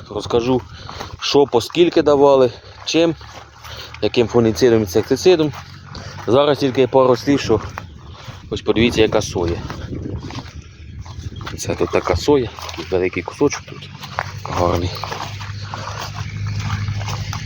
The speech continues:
Бур'яни, в принципі,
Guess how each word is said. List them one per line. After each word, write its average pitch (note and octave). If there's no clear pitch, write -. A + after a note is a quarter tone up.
Бур'яни, C3+
в -
принципі, D3